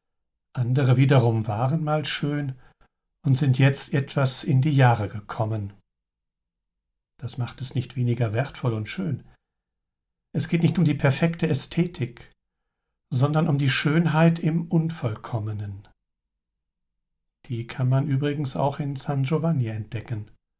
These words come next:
Man muss nur den Kunstführer aus der Hand legen.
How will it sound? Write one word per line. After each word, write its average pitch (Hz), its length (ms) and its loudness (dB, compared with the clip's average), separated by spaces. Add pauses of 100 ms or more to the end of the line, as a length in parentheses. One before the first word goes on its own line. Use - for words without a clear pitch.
(1080)
Man 139 120 -4
muss 165 200 -2
nur 165 100 -2
den 123 140 0
Kunstführer 131 680 -4
aus 123 180 -6
der - 180 -4
Hand - 300 -10
legen. 101 320 -14